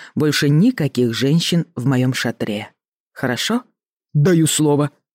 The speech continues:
с готовностью отозвался Кромхард. «Никаких клятых баб здесь не будет во имя...» Снаружи послышался шум.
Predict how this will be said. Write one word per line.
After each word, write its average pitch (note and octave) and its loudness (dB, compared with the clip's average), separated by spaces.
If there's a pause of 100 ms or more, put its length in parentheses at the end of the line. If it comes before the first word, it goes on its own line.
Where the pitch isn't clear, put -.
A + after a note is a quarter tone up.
(200)
с C3+ -4
готовностью B2+ -2
отозвался A#2+ -2
Кромхард. B2 -4 (220)
«Никаких B3 2
клятых A3 4
баб G3 4
здесь D#3+ 0
не G3+ 4
будет E3 2
во F#3 4
имя...» F#3+ 0 (600)
Снаружи C3+ 0
послышался C#3+ -2
шум. B2+ -2